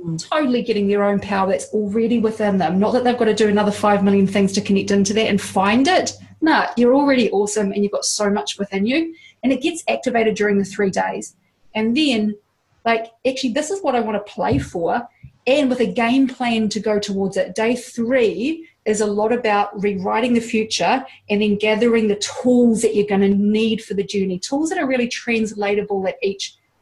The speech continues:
Speaker 2: phase along the journey. So does that make sense?
Speaker 1: Mm-hmm. Absolutely. And so it's for women in general, right, that wanna be able to play at a high level.
Speaker 2: Yes, women in general,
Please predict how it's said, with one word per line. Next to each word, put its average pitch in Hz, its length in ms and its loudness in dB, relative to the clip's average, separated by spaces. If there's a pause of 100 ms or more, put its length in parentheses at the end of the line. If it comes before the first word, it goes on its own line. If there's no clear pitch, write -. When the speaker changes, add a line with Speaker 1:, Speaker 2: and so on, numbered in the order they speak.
(180)
Speaker 2:
phase 220 340 0
along 190 320 -2
the 185 60 -4
journey. 180 360 -4
So 196 280 -4 (200)
does 202 140 -2
that 214 100 -2
make 208 160 -4
sense? 320 340 -4
Speaker 1:
Mm-hmm. 196 500 -4 (180)
Absolutely. 196 580 -2
And 226 160 0
so 196 280 0 (260)
it's - 180 -2
for 311 140 0
women 240 320 2
in 226 120 2
general, 185 340 2
right, 160 140 2
that 180 100 0
wanna 185 180 2
be 175 80 2
able 165 180 2
to 165 100 -2 (120)
play 165 200 2
at 151 60 2
a 165 40 -2
high 147 220 0
level. 120 380 -2 (560)
Speaker 2:
Yes, 320 320 0
women 330 360 2
in 311 140 4
general, 254 560 0